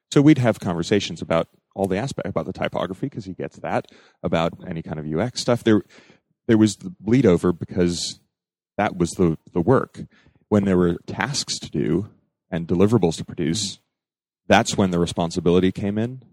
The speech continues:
Speaker 2: Mm-hmm.
Speaker 1: And I think that's a much healthier way of
Speaker 2: Mm.
Speaker 1: viewing things. But, uh,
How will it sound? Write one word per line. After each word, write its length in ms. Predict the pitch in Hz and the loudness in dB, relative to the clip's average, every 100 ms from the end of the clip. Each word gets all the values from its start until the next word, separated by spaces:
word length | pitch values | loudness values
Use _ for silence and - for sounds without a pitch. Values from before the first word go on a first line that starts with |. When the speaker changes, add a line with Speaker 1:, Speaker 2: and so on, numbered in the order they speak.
| 117 | -8
Speaker 2:
Mm-hmm. 160 | 110 165 _ - | -6 -8 _ -8
Speaker 1:
And 220 | 95 90 | -6 -4
I 80 | 95 | -4
think 200 | 98 104 | -4 -4
that's 160 | 104 - | -4 -4
a 40 | |
much 220 | 92 92 | -4 -6
healthier 480 | - 104 95 104 90 | -6 -4 -2 0 2
way 220 | 85 82 | 2 2
of 140 | 80 71 | 0 -2
Speaker 2:
Mm. 120 | - | -6
Speaker 1:
viewing 300 | - 104 104 | 2 2 2
things. 300 | 92 69 80 - | -2 -10 -12 -4
But, 180 | 90 - _ _ _ _ _ _ | -4 -4 _ _ _ _ _ _
uh, 320 | 85 80 76 | -2 0 -2